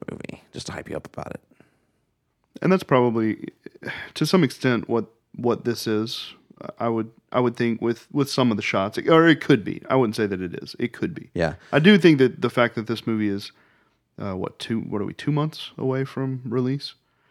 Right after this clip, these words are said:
Speaker 2: Uh,
Speaker 1: Mm-hmm.
Speaker 2: at that point, uh, you know, you're, you're at the home stretch here in the edit
Speaker 1: Yeah.
Speaker 2: suite and in the effects suites. I mean, the movie, that, the trailer that you're getting at this point,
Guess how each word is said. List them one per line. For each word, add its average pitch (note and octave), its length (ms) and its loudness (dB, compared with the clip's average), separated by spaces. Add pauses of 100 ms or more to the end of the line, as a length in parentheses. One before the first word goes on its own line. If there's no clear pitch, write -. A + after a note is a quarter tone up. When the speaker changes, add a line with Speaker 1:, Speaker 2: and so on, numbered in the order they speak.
(320)
Speaker 2:
Uh, G#2+ 300 0
Speaker 1:
Mm-hmm. F#2+ 140 0
Speaker 2:
at C3+ 80 -4
that F3+ 180 4
point, C3+ 420 2 (140)
uh, - 180 -12
you - 180 -2
know, G#2+ 200 -2
you're, C#3 280 -2 (220)
you're D#3+ 200 4
at C3 160 2
the G#2 240 0 (400)
home A2+ 280 -2
stretch G#2+ 340 -2
here G2 320 -4
in G2+ 280 -6
the G2 120 -2
edit G#2+ 300 2 (200)
Speaker 1:
Yeah. G2+ 180 0
Speaker 2:
suite G#2+ 340 0
and G2+ 460 -4
in A2 120 -4
the G#2 80 0
effects G2+ 360 -4
suites. G#2 380 -2
I A2 40 -4
mean, G2+ 280 -4 (880)
the C#3+ 160 0
movie, D3+ 280 8
that, A#2+ 160 -2
the B2 100 4
trailer E3 420 6
that B2+ 160 4
you're B2 100 2
getting B2 280 2
at G#2+ 100 -2
this A#2+ 120 0
point, A2 420 -2